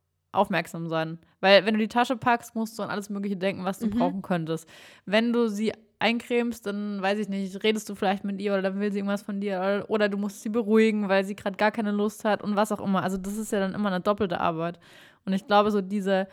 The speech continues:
Speaker 1: Tasks wie zum Beispiel, ja, ich räume jetzt das Auto ein, da kann ich halt mein Hirn im Prinzip ausschalten.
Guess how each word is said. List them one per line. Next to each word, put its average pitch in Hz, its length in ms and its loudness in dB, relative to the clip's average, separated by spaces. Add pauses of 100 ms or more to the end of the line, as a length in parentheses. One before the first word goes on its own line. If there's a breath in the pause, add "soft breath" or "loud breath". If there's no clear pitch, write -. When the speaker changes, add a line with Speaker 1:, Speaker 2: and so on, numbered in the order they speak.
(380 soft breath)
Speaker 1:
Tasks 214 400 0
wie 208 120 -6
zum 202 120 -8
Beispiel, 196 460 -2
ja, 190 240 0
ich 190 160 -10
räume 190 180 -4
jetzt 185 140 -12
das 170 160 -14
Auto 247 320 -4
ein, 202 380 -6 (320)
da 202 440 4
kann 214 160 -4
ich 220 80 -2
halt 208 140 -2
mein 190 100 -2
Hirn 208 200 0
im 202 60 -6
Prinzip 190 280 -6
ausschalten. 165 760 -2